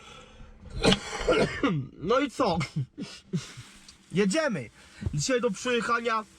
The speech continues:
przynajmniej pięćset kilometrów. Chcę dojechać jak najdalej w stronę, w stronę morza,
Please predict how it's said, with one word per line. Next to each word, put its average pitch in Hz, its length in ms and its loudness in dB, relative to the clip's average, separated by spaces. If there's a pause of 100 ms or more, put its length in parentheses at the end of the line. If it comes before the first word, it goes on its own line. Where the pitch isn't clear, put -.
(220)
przynajmniej 240 440 -2
pięćset 233 420 -6
kilometrów. 202 640 -2
Chcę - 260 -6
dojechać 208 340 -2
jak 208 140 -4
najdalej 202 420 0
w 160 60 -8
stronę, 208 440 0 (1300)
w - 40 -10
stronę 214 400 2
morza, 190 440 2